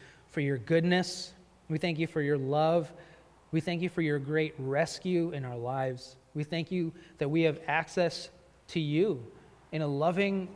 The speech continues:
relationship, that you encourage us to communicate with you in prayer. Lord, would we see that for the value that it is and, and take you up on that offer to cast all our,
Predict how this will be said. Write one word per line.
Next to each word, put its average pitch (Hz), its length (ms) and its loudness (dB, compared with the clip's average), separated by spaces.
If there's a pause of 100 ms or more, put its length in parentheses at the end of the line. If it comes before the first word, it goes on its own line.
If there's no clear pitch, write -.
relationship, 185 1120 -2
that 147 120 -4
you 175 160 2
encourage 180 520 0
us 196 180 -2
to 151 120 -4
communicate 170 760 -2
with 165 220 -4
you 180 140 0
in 131 120 -4
prayer. 170 560 0 (480)
Lord, 170 220 4
would 147 140 0
we 190 100 -2
see 196 440 -4
that 202 260 -2
for 175 180 0
the 139 100 -2
value 151 580 0
that 156 180 0
it 135 100 -2
is 156 360 2
and, 135 140 -4 (300)
and 151 160 -2
take 202 300 -2
you 180 160 2
up 170 120 2
on 180 100 2
that 143 160 -2
offer 147 440 -2
to 151 60 0
cast 156 540 -6
all 165 120 2
our, 143 220 -2